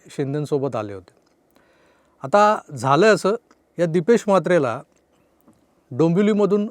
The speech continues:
विधानसभेची निवडणूक लढवायची होती आणि त्या संदर्भात त्याने बऱ्याचदा खुद्द डॉक्टर श्रीकांत शिंदेशी चर्चाही केली होती.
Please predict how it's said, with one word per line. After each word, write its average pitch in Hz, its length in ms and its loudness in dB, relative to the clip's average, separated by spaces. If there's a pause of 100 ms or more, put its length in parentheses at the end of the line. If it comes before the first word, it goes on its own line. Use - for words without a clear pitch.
विधानसभेची 160 640 -2
निवडणूक 135 400 -4
लढवायची 101 420 -8
होती 85 180 -20 (720)
आणि 120 120 -10
त्या 151 100 0
संदर्भात 160 520 0
त्याने 160 180 -2
बऱ्याचदा 151 560 0 (580)
खुद्द 139 240 -4 (1120)
डॉक्टर 131 320 -2
श्रीकांत 156 320 -4
शिंदेशी 147 460 -6
चर्चाही 165 400 0
केली 120 220 -6
होती. 92 180 -18